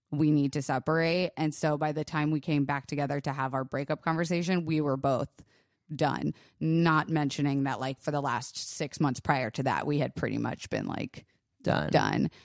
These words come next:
Speaker 1: And so I was like, "I'm not gonna sit around. I'm gonna take myself out." And I ma-, I had matched with this guy on Bumble.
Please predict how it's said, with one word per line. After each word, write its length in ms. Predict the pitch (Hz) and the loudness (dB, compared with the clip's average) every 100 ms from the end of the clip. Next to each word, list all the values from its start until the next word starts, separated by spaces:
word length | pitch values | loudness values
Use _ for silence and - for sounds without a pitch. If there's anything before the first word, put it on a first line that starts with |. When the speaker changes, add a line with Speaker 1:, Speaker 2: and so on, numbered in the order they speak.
| _ - | _ -2
Speaker 1:
And 680 | 170 160 151 139 131 143 - _ | 0 2 2 0 -2 -6 -10 _
so 400 | - 165 151 143 - | -2 2 4 2 2
I 140 | 165 | 2
was 140 | 165 | 2
like, 220 | 151 143 _ _ - | 0 -4 _ _ -10
"I'm 140 | 147 262 | -2 2
not 160 | 339 | 2
gonna 180 | 170 156 | 2 0
sit 280 | - 175 165 | 0 -2 0
around. 380 | 147 185 226 208 | 2 4 4 4
I'm 140 | 285 | 4
gonna 180 | 311 262 | 4 4
take 240 | - 208 220 | 0 -2 2
myself 420 | 247 240 262 254 | 2 2 0 2
out." 360 | 233 285 160 - | 4 4 2 0
And 140 | 160 | -2
I 60 | 156 | 0
ma-, 240 | 151 160 - - _ | 0 -2 -2 -14 _
I 60 | 170 | 0
had 120 | 165 | 0
matched 320 | 151 160 190 | 2 2 2
with 140 | 196 190 | -2 -2
this 160 | 190 | -2
guy 200 | - 180 | 0 2
on 120 | 175 165 | 2 2
Bumble. 420 | 208 240 277 277 | 2 4 4 2